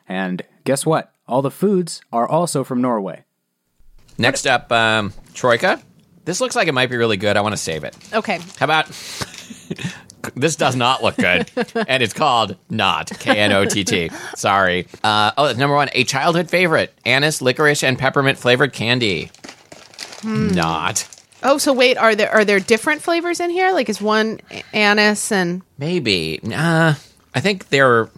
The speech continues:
Speaker 2: they look the same.
Speaker 3: We both know how I feel about licorice.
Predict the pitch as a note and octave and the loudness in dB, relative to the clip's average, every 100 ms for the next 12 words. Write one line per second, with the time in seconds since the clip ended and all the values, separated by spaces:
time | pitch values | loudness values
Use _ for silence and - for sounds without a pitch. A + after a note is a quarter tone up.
0 | - _ _ - A#2 D3 - G2+ - A#2 | -20 _ _ -2 2 2 2 -2 -2 -2
1 | F#2+ D#2+ D2+ D#2 _ _ G#3+ A3 C4+ C#4 | 0 -2 -4 -10 _ _ -6 -4 -2 0
2 | C#4 C#4 B3 B3 G#3+ G3 - F#3 F#3 - | 0 0 -2 2 2 2 2 2 2 -2
3 | E3 D3+ F2 - | -4 -4 -6 -10